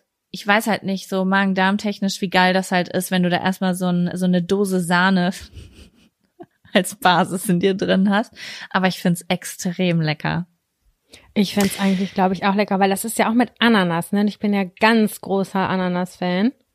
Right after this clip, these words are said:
Speaker 1: Ja, ja, stimmt, das ist sehr ananaslastig. Oh,
Speaker 2: Oh, ich hab mir grad ein
Speaker 1: Gott.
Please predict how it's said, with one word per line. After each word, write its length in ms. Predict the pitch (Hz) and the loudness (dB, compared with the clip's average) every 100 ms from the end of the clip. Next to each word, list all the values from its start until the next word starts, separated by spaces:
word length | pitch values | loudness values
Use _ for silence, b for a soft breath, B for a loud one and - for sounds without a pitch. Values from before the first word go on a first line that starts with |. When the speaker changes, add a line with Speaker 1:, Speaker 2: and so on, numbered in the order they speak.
| _ _ _ _ _ _ | _ _ _ _ _ _
Speaker 1:
Ja, 460 | 233 294 254 247 320 294 B B | -6 -2 0 0 -2 -6 B B
ja, 220 | 233 247 | 0 2
stimmt, 260 | 277 240 208 | 2 -2 -4
das 100 | 196 | -4
ist 100 | - | -4
sehr 220 | 214 220 | 0 2
ananaslastig. 1040 | 208 196 185 180 - 180 175 - 180 180 - | 2 0 0 -2 -4 -6 -6 -6 -6 -6 -8
Oh, 360 | 233 247 311 302 | -6 2 4 4
Speaker 2:
Oh, 40 | - | 2
ich 160 | 262 | 0
hab 140 | 311 302 | -2 0
mir 100 | 311 | 0
grad 160 | 302 | 2
ein 60 | |
Speaker 1:
Gott. 80 | 311 | 0